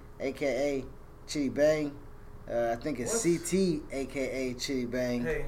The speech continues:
Speaker 2: whatever you will.
Speaker 1: My man.
Speaker 2: Um, what's up, everybody? What's good? Yes, we are the Reasonable Wrestling Podcast, the underground of professional wrestling podcast. Thank you guys for joining us once again.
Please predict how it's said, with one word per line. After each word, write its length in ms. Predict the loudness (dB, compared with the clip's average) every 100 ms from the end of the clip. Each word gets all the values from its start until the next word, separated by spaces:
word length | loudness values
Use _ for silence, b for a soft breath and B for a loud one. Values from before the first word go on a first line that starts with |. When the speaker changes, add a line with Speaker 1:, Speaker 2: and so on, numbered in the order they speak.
| -2
Speaker 2:
whatever 360 | -2 -2 -4 -4
you 100 | -6
will. 340 | -4 -6 -6 -4
Speaker 1:
My 140 | 0
man. 380 | 2 2 2 2
Speaker 2:
Um, 640 | 2 4 4 2 -4 -8 -12 -14 -10 -4
what's 180 | -2
up, 160 | 0 0
everybody? 420 | 0 2 2 2
What's 200 | 0 -4
good? 340 | -2 0 0 -4 -4
Yes, 240 | -2 -2 -4
we 120 | -4
are 100 | -2
the 80 | -4
Reasonable 260 | -6 -4
Wrestling 280 | -4 -4 -6 -2
Podcast, 680 | -2 -2 0 0 0 -4 -12 B B B -12 -10
the 80 | -8 -2
underground 680 | 0 0 -2 2 2 4 2
of 80 | -2
professional 460 | -4 -4 -4 -2 -4
wrestling 220 | -4 -4
podcast. 600 | 0 0 0 -2 -4 -6 B B B B -14 -6
Thank 180 | -6 -4
you 40 |
guys 240 | 0 2 2
for 120 | -2
joining 480 | -2 0 0 -2 -2
us 200 | -4 -6
once 380 | -4 -2 -2 -4
again. 540 | -4 0 2 2 2